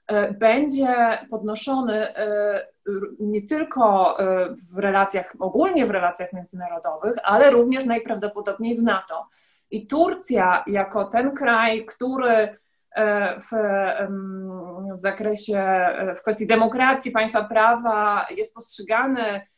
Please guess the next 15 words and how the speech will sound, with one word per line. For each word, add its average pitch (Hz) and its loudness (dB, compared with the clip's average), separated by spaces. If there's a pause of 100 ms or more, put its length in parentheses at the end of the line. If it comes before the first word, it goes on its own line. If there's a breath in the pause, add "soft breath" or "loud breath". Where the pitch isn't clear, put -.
(180)
e, 202 -4
jako 214 -4
chyba 214 -6
najbardziej 208 -4
problematyczne 190 -6
państwo, 170 0 (280 loud breath)
em, 214 4
to 220 2
tu, 262 -4
to, 226 8
to 226 0
ten 269 2
element 254 4
będzie 240 -2
dodat-, 233 -4